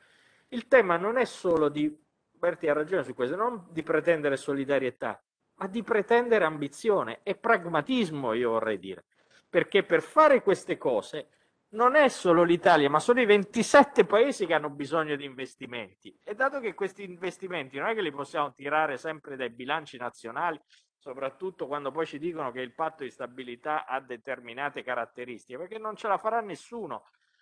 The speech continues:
ma nemmeno i paesi più ricchi ce la fanno, anche perché quei tassi di inflazione che abbiamo adesso,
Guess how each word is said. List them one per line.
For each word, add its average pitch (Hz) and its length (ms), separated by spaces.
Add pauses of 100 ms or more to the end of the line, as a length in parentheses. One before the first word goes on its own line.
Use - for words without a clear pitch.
(120)
ma 185 100
nemmeno 240 280
i 226 40
paesi 208 300
più 202 160
ricchi 214 300
ce 147 80
la 120 120
fanno, 135 260
anche 185 200
perché 160 260
quei 160 140
tassi 196 320
di 175 60
inflazione 175 560
che 151 60
abbiamo 139 340
adesso, 160 440